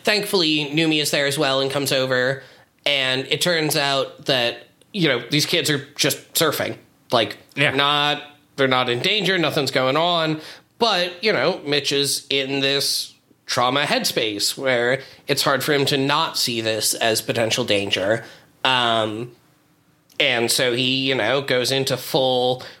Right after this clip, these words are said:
Speaker 1: rescue mode and is trying to, like, pull them out of the water as they're like, "Hey, what the fuck? We're not doing anything wrong. Like, we're okay."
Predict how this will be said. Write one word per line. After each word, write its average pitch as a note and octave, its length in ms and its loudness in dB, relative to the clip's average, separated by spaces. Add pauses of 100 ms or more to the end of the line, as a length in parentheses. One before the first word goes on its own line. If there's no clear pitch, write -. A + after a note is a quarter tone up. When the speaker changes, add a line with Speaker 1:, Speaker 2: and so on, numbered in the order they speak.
Speaker 1:
rescue E3+ 380 0
mode D3 440 2
and B2+ 120 -2
is A#2 80 -2
trying C3 240 0
to, B2+ 60 2
like, A#2+ 140 0
pull C3+ 140 2
them B2+ 120 0
out A2+ 120 0
of A2+ 60 -4
the A#2+ 60 -2
water D3+ 420 2
as C3 200 0
they're C#3 180 2
like, B2+ 200 0
"Hey, D#3+ 480 0 (240)
what D3+ 140 0
the D#3+ 80 0
fuck? D#3+ 320 0
We're D#3 80 2
not C#3+ 200 0
doing D#3+ 280 0
anything A#2+ 400 -2
wrong. B2 400 0
Like, C3+ 260 2
we're D3+ 180 4
okay." C#3 680 0